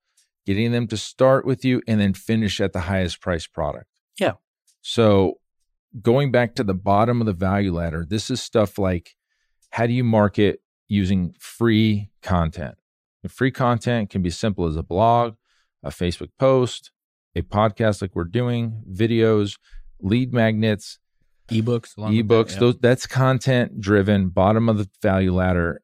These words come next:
Speaker 1: I'm gonna give you this for free. Then you might have something with what they would call a tripwire. It might be something that's really low cost. Could be a seven dollar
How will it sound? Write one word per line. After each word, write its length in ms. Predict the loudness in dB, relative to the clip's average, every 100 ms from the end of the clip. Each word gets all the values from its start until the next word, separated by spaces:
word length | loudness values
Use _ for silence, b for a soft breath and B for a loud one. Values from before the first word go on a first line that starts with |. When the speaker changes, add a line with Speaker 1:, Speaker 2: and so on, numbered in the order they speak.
| -6
Speaker 1:
I'm 100 | -2
gonna 120 | -2
give 220 | 0 0 2
you 80 |
this 240 | 4 2 0
for 180 | -6 -6
free. 340 | -2 -2 -2
Then 180 | -2 0
you 80 | 0
might 200 | 0 0
have 180 | 0 0
something 280 | 0 0 0
with 200 | -2 -6
what 220 | -8 -2
they 100 | 0
would 140 | 0
call 180 | 0 0
a 60 | 0
tripwire. 680 | 0 -2 -2 0 0 2 0
It 40 |
might 240 | -2 -4
be 100 | -4
something 340 | -4 -2 -2 0
that's 160 | 0 0
really 340 | 0 2 2
low 280 | 2 2 0
cost. 440 | 0 0 0 -4
Could 160 | -6 -2
be 300 | 0 0 0
a 100 | -4
seven 420 | -4 0 2 2
dollar 440 | 2 2 2 -2